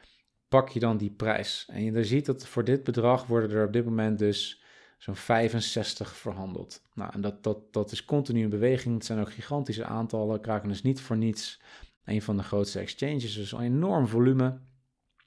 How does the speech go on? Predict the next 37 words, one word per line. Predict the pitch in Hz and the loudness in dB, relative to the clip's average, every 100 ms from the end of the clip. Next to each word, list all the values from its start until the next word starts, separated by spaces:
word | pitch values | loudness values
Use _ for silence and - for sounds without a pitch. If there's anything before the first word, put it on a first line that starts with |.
| _ - | _ -8
En | 127 | 0
dat | 120 107 | 0 0
is | - | 0
fijn, | 135 123 120 | 2 4 4
want | 110 | 4
daardoor | 101 101 95 | 4 2 2
kan | 101 95 | 0 0
je | 95 | -2
efficiënt | - - - 107 101 95 90 - | -6 -10 -10 -8 -6 -6 -8 -8
handelen. | 107 104 87 85 _ - - - - - - - _ _ | -4 -4 -4 -10 _ -20 -20 -20 -20 -20 -20 -20 _ _
Dit | 120 160 | 6 8
is | 185 180 | 8 6
een | 170 180 | 4 4
manier. | 143 143 160 | 6 6 6
En | 151 | 6
dan | 139 | 6
zie | 127 151 | 6 6
je | |
hier | 160 190 | 6 6
ook | 190 185 | 6 4
in | 165 151 | 4 6
de, | 147 139 | 8 8
aan | 143 139 | 6 4
de | |
linkerkant | 131 175 170 - 160 156 | 4 4 2 2 2 2
zie | - 156 | 2 4
je | |
dan | 143 143 | 6 8
jouw | 139 135 | 8 8
potentiële | 139 131 131 - 127 123 | 6 4 4 6 6 8
order. | 143 156 156 | 6 8 6
En | 156 131 | 6 2
die | 139 | 2
kan | 170 175 | 6 6
je | |
dus | 165 170 | 6 6
ook, | 165 - - | 4 2 -14